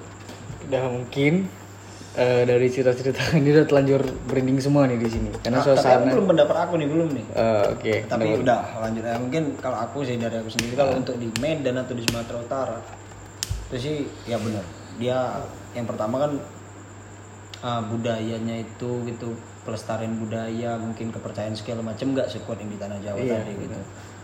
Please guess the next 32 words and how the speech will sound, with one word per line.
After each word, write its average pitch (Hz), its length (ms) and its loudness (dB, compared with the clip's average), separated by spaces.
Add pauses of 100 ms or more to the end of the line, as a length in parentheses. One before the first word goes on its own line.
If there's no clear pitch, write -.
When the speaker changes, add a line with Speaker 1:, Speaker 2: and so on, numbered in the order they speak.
(180)
Speaker 2:
Jadi 113 240 -4 (420)
sampai 110 340 -8
sejauh 113 300 -4
ini 113 160 -4
sih 123 80 -4
aku 123 240 -4
belum 104 260 -6
sih, 92 140 -8 (240)
kalau 101 240 -8
belum 104 300 -6
nemu 120 300 0
sih 104 120 -6 (220)
yang 101 120 -10
kayak, 95 160 -10
kayak 92 220 -12
gitu. 92 220 -12 (500)
Tapi 117 160 -8
kalau 190 160 6
untuk 160 160 0
tempat 139 180 0
bersejarah 127 540 -4
mungkin 135 220 -2
banyak. 107 300 -4
Speaker 1:
Banyak. 113 340 -2 (420)
Speaker 2:
Nah, 117 160 -4
kadang 110 240 -2
kan 170 120 2
tempat 165 200 2
bersejarah 113 480 -2
itu 110 180 -6
memang 147 380 0 (560)
banyak 117 400 -2